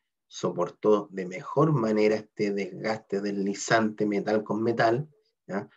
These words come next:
frente a una carga leve, ¿ya? ¿Por qué? Porque cuando fui a medir fue el que generó menos desgaste de estas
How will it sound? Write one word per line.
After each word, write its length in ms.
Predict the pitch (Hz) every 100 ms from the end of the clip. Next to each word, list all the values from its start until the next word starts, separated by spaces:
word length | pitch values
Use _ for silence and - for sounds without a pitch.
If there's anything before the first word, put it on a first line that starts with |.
| _ _
frente 260 | 107 104 107
a 20 |
una 180 | 104 98
carga 340 | 104 104 104
leve, 320 | 127 123 - - _ _
¿ya? 200 | 165 190 - _ -
¿Por 200 | - -
qué? 280 | 151 165 - _ _
Porque 520 | 107 107 - 110 110 107
cuando 280 | 107 107
fui 160 | 104 139
a 60 | 135
medir 460 | 127 127 151 160 -
fue 300 | - 143 143
el 200 | 135 139
que 220 | - 123
generó 500 | 113 117 110 120 127 110
menos 600 | 113 113 147 208 180 147
desgaste 720 | 120 - 117 - - 120 - _ _ _
de 160 | - 110
estas 280 | 110 -